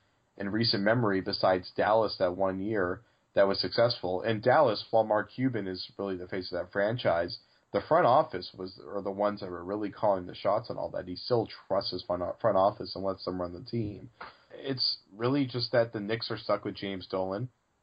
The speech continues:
and they're never gonna be successful if James Dolan is the guy running the show.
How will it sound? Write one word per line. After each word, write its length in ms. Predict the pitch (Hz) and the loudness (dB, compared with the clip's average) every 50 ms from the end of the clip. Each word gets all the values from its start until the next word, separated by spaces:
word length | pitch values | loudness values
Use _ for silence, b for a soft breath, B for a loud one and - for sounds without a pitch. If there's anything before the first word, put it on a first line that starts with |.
| _ - | _ -8
and 300 | - 104 104 101 101 98 | -2 2 2 2 2 0
they're 140 | 98 101 101 | -2 -2 -2
never 300 | 101 98 98 101 101 107 | 0 2 2 2 2 0
gonna 200 | 98 101 104 104 | -4 -2 -2 0
be 140 | 101 104 101 | 0 0 -2
successful 640 | 98 - 98 95 - 107 113 113 - 95 87 87 | -2 -4 -6 -2 0 0 0 0 -2 -6 -4 -4
if 80 | 92 90 | -6 -6
James 280 | - 92 90 92 92 - | -4 -4 -4 -4 -6 -6
Dolan 340 | - 90 90 92 92 90 | -4 -4 -2 -2 -2 -2
is 200 | 92 92 92 - - - | -2 -2 -2 -4 -4 -4
the 80 | 104 | -2
guy 180 | 98 95 98 98 | 2 4 4 4
running 340 | 95 98 95 98 101 104 104 | 6 4 2 2 2 -2 -4
the 80 | 104 | -4
show. 400 | 104 - - 143 143 123 127 127 | -4 -2 0 2 2 2 0 -2